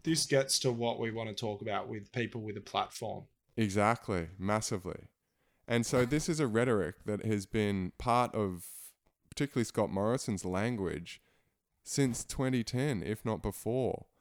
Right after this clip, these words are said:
Speaker 2: So how is it, the thing that gets me, man, like,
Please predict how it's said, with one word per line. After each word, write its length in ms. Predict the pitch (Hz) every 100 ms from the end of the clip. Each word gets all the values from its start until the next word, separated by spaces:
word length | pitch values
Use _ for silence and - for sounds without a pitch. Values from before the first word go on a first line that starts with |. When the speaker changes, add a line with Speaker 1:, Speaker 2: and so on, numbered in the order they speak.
| _ _ _ _ -
Speaker 2:
So 180 | 139 131
how 320 | 143 165 160
is 100 | 139
it, 200 | 117 - _ _ _ _ -
the 60 | 143
thing 220 | 202 214
that 140 | 190
gets 260 | 160 147 -
me, 220 | 117 120
man, 340 | 107 78 90 113
like, 240 | 98